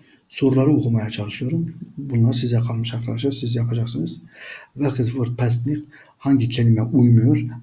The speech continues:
Beispiel Veronica, Paul, Alexandra, Walter.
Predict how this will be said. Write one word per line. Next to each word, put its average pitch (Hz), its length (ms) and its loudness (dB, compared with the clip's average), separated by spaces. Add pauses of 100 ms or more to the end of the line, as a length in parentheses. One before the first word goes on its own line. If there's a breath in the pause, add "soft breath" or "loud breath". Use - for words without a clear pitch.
Beispiel 120 480 0
Veronica, 120 640 -4
Paul, 135 340 0 (580 loud breath)
Alexandra, 135 520 -2
Walter. 120 600 -4